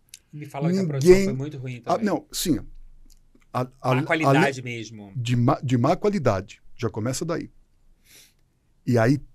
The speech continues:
Speaker 2: todos vinham com esse mesmo assunto pra mim. Como é que podem escolher um texto? O Brasil não tem outro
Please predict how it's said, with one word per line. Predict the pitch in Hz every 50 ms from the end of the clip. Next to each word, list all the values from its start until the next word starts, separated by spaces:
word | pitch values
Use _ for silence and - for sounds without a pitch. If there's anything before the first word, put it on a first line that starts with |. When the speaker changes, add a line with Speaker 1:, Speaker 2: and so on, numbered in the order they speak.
| _ _
Speaker 2:
todos | - 190 202 202 175 135 113 113 107 101 - - - - - - - - _ _ _ _ _ _ _ _ _ _ _ _ _ _
vinham | 127 110 123 127 123
com | 120 135
esse | 117 - - 131
mesmo | 117 127 131 131 123 113
assunto | 107 - - - 110 104 - _
pra | - 120 -
mim. | - - - _ _ _ _ _ _ _ _ _ _ _ _ _ _ _ _ _ _ _ -
Como | 139 139 143
é | 170
que | - -
podem | 151 - - 147 147 143
escolher | 139 - - 139 135 135 135 - -
um | 180 165
texto? | 156 - - 147 147 151 156 - - - - 127 107 -
O | -
Brasil | 117 123 131 127 113 160
não | 170 165
tem | 139 - 147 143 - - _
outro | - 175 208 202 - 170 143